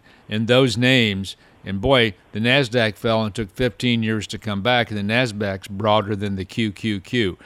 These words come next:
So I don't know the answer specifically to your question. I get nervous about these huge returns. I mean, the NASDAQ, the O N E Q, which is the Fidelity NASDAQ, is up thirty-five percent year to date. So it's okay to own that, but you need to own some other things as well. So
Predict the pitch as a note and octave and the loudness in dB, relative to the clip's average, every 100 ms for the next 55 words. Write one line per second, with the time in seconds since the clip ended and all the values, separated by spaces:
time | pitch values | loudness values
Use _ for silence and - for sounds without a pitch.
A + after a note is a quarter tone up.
0 | - - - - C3 A2+ G#2 - - A#2 | -20 -20 -14 -4 2 2 0 -6 -4 2
1 | C#3 E3+ D3 C#3 C3+ B2 A#2+ C3 B2+ B2+ | 4 4 4 6 6 4 4 2 0 -4
2 | - A2+ G2 C#3 C#3+ D3 D3 C#3 C#3+ C3 | -6 -6 -4 -2 -2 -2 -2 -2 -4 -4
3 | C3+ C3+ - C#3+ A2+ A2 A2 G2+ A2 B2+ | -2 0 0 -2 -4 -4 -4 -2 -2 0
4 | C#3 - B2 B2 B2 - - - - A2 | -2 -4 0 0 -2 -6 -20 -12 -4 -2
5 | - - C3+ C#3 G#2+ A#2 - A#2+ C3 C3 | -2 2 2 2 0 -6 -2 -2 0 -2
6 | G#2+ G#2 G#2 G2+ G#2 A2+ A#2 B2+ A#2+ A2+ | -2 -2 -2 -2 0 0 0 0 0 -2
7 | - - _ G#2+ G#2 C3 C3 B2+ B2 A#2 | -6 -20 _ -4 2 4 4 4 2 2
8 | A#2+ - A#2+ A#2+ A#2+ G#2+ A2 F#2+ G#2 - | -2 -2 2 2 2 -2 -6 -8 -10 -6
9 | G#2 G#2 A2 G#2+ G#2 F#2+ G#2 G#2+ G#2 A2+ | -4 -2 -2 -2 -4 -4 -4 -4 -4 -4
10 | G#2+ - A2+ F#2+ G#2+ G2+ - A#2 A2 G2 | -6 -10 -14 -8 -6 -6 -4 -2 -2 -2
11 | F#2+ G#2+ - A#2 C3 B2+ A#2+ B2 B2 A#2 | 0 0 -2 -6 -2 -4 -2 -2 -2 -2
12 | A#2+ A#2+ B2+ - - - - - G#2+ G#2+ | 0 0 -2 -10 -20 -20 -12 -4 -2 0
13 | G#2 D3+ D#3 D#3 B2+ B2 C3+ B2+ B2 A#2+ | 0 -2 0 -2 -2 -2 0 2 2 0
14 | G2+ A#2 A2+ A#2 A2+ G#2+ A2 G#2 G#2+ A2 | -2 -2 0 0 0 -2 -2 -4 -4 -4
15 | G#2 G2+ G#2+ G2+ F#2 F2+ G2 G2+ E2+ F2 | -4 -4 -4 -4 -8 -10 -4 -4 -4 -6
16 | - G#2 | -4 -4